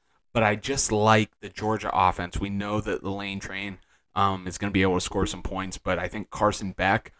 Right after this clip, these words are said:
is secretly one of the best quarterbacks in the country. He's just been solid week in, week out. Um, McCon-, McConkey is awesome. Um, give me the Georgia Ole Miss over.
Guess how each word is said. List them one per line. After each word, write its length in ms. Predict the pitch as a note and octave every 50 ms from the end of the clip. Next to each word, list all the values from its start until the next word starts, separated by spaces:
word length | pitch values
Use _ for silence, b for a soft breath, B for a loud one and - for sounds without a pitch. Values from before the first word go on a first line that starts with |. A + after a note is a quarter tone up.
| _ _ _ _ -
is 140 | - G2+ F#2
secretly 680 | - - - - A2 G#2+ - - A#2 G#2+ D#2+ A2 A2+ A2
one 200 | G#2 G#2 G2+ G2
of 100 | F#2+ -
the 80 | F#2 F2
best 340 | - - F2 E2 - -
quarterbacks 520 | - - G#2 G2 G2+ F#2+ F#2+ F#2 F#2 - -
in 60 | G2
the 60 | F2 E2+
country. 440 | - - F#2 F#2+ - - G2+ G2
He's 160 | F#2+ G2 F2+ -
just 260 | - G#2+ G#2 - -
been 160 | A2+ G2+ F#2
solid 520 | - - - G2+ F#2 F#2 G2 G2+ G2+ G2 - -
week 240 | G#2 G#2+ G#2+ - -
in, 220 | G2+ G2+ G2 G2 F#2+
week 240 | G2 G2 F#2+ -
out. 340 | G2 F#2 F#2 F2+ F2+ F2 - _ _ _ _ -
Um, 280 | - G2 G2 F#2 F2 F2
McCon-, 380 | F2+ - - G2+ G2 G2+ F#2+ _ _ _ _ -
McConkey 800 | F#2+ F2 - _ - G2 G#2 G#2 G2 - - G#2+ G2+ G2 F#2 F#2+ - - - F#2+ F2+
is 180 | - F#2+ - - _ _ _ _ -
awesome. 500 | G2 F#2 F#2 F#2 - - G#2 F#2+ F2+ - _ _ _ _ - -
Um, 380 | G2 F#2+ F#2 F#2 F#2 F2+ F2 - _ -
give 200 | A2+ A2 G#2 G#2
me 160 | G#2 G2+ G2
the 120 | F#2+ G2
Georgia 520 | F#2 - - G2 F#2+ G2 F#2+ - F#2+ D#2 - _ -
Ole 160 | G2+ G2 G2
Miss 340 | F#2+ F#2+ F2+ E2+ - - - - _ - - - -
over. 640 | F2+ G2 G2+ G2 F2+ - - D#2 A1+ - -